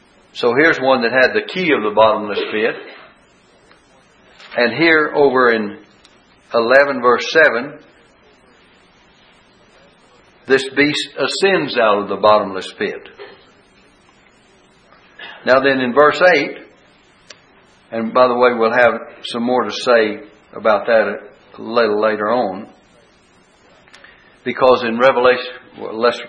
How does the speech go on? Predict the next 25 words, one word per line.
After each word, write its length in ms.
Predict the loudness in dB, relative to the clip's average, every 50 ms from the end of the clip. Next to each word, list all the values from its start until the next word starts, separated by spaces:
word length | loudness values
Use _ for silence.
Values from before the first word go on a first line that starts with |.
| -20 -14 -12
before 380 | -12 -8 -4 0 2 4 4 4
I 40 |
read 200 | 2 0 -2 0
verse 240 | 0 -2 -2 -2 -2 -4
eight, 280 | -6 -6 -6 -8 -12 -16 -20 -20
um, 240 | -18 -16 -16 -18 -20 -20 -20 -20 -10
there's 200 | -8 -6 -6 -4
so 140 | -4 -4 -2
many 240 | -2 -2 -4 -4 -4
thoughts 340 | 0 0 2 2 0 -2 -6 -14 -18 -20 _ -14
about 320 | -2 0 2 2 2 0
this 240 | -4 -6 -6 -6 -4
running 240 | -4 -4 -4 -4 -6
through 180 | -8 -8 -6 -6
my 120 | -6 -6
mind, 380 | -2 -2 0 0 0 0 0 -2
I 60 | -2
better 200 | -2 -4 -6 -6
give 200 | -6 -8 -10 -8
you 100 | -8 -8
a 60 | -6
little 200 | -6 -6 -6 -6
bit 220 | -10 -12 -14 -14 -18 -20 -20 -20 -20 -20 -18 _
of 120 | -6 0 0
explanation. 920 | 0 0 0 -6 -8 -8 -8 -6 -4 -4 -4 -4 -6 -8 -10 -10 -12 -12